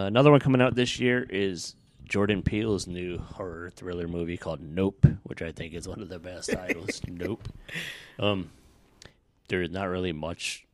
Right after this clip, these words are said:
Speaker 1: announced about it. They released a poster. I know Steven Yeun from Walking Dead's in it, which is cool. But with,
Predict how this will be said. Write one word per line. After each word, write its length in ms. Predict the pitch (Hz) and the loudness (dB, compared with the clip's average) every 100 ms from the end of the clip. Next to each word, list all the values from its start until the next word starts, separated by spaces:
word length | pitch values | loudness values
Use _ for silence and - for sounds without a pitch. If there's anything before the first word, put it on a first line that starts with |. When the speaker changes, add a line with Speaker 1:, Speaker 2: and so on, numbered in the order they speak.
| _ _ _ - | _ _ _ -18
Speaker 1:
announced 440 | 87 87 92 - | -14 -12 -12 -12
about 260 | 101 98 101 | -6 -4 -2
it. 100 | 101 | -4
They 100 | 90 | -4
released 300 | 92 92 - | -4 -4 -4
a 60 | |
poster. 680 | - 95 98 - 98 92 113 - | -4 -2 -2 -4 -4 -4 -6 -8
I 80 | |
know 220 | 85 92 90 | -6 -6 -6
Steven 460 | - 92 87 82 | -6 -4 -4 -6
Yeun 280 | 80 85 87 | -8 -8 -8
from 240 | - 76 76 | -10 -14 -10
Walking 340 | 78 76 73 | -10 -10 -12
Dead's 280 | 69 76 80 | -10 -10 -10
in 140 | 82 | -8
it, 100 | 92 | -8
which 140 | 76 85 | -10 -12
is 100 | 82 | -10
cool. 400 | - 90 92 - _ - - - _ | -4 -2 -2 -6 _ -20 -20 -20 _
But 300 | 85 90 - _ _ _ _ _ _ _ _ | 0 0 -2 _ _ _ _ _ _ _ _
with, 260 | - 85 | -10 -10